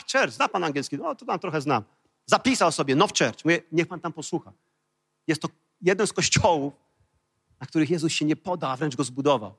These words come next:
"Okej, okej, posłucham". I pojechałem. I wiecie co? I wrócę do pana Sebastiana.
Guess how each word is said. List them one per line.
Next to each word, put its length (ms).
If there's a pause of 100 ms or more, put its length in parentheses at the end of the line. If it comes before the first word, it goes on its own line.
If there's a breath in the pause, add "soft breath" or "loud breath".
(120)
"Okej, 280
okej, 260
posłucham". 420 (340)
I 60
pojechałem. 500 (200)
I 60
wiecie 160
co? 180
I 120
wrócę 400
do 100
pana 200
Sebastiana. 460